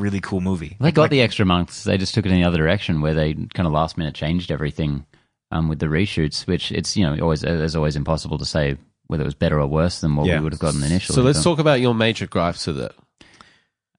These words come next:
Speaker 2: Um, so I, on a very surface level, the biggest thing is, as you mentioned, Connor, a C G I Predator flies in the face of everything this franchise has ever kind of meant to me, <laughs> um,
Speaker 1: Yeah.
Speaker 2: as just a really cool practical effects showcase. That Stan Winston suit,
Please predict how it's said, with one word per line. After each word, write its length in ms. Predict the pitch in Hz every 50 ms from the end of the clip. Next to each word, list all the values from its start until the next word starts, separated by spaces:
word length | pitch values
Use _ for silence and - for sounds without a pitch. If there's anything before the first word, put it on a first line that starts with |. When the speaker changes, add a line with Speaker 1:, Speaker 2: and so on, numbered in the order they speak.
| -
Speaker 2:
Um, 320 | 110 113 117 117 113 - 123
so 640 | - - - - 139 127 127 127 127 123 120 107 - -
I, 140 | - 123 107 - - - - _ _ _ _ _ _ _ _ _ _ _ _
on 120 | - 143 170
a 40 | 170
very 180 | 139 135 113
surface 360 | - - 120 117 117 120 -
level, 140 | - 101 85 80
the 60 | 82
biggest 460 | 73 73 - 107 107 113 101 - -
thing 160 | 95 85 80
is, 100 | 80 76
as 100 | 95 92
you 80 | 101 92
mentioned, 260 | 87 82 78 - -
Connor, 260 | - 92 87 80 78
a 100 | 71 82
C 200 | - - 123 110
G 140 | 98 98 101
I 100 | 87 80
Predator 380 | - - 95 87 85 80 76 78
flies 300 | - 98 95 95 92 95
in 60 | 92
the 60 | 78
face 240 | - 90 87 85 -
of 80 | 85
everything 320 | 87 90 92 95 - 95 90
this 120 | 87 76
franchise 500 | - 87 85 85 82 - 87 78 78 73
has 120 | 85 78 78
ever 220 | 80 78 80 76
kind 160 | - 90 90
of 60 | 80 73
meant 280 | 71 78 82 82 -
to 80 | - 80
me, 240 | 76 76 80 - - - - - - -
<laughs> 200 | _ _ _ -
um, 240 | - 87 82 82 85
Speaker 1:
Yeah. 140 | 85 82 82
Speaker 2:
as 220 | 85 85 80 73
just 260 | - - 90 80 - 80
a 80 | 85
really 560 | 82 78 76 82 87 95 92 90 90 85 85
cool 260 | 80 - - 92 87 80
practical 440 | - 95 85 82 - 82 - 85
effects 300 | 78 73 - 82 78 -
showcase. 420 | - 87 82 80 - 78 73 - -
That 140 | - 78 -
Stan 320 | - - 101 92 92 92
Winston 320 | 92 90 - - - 90 80
suit, 360 | - - - 98 95 95 -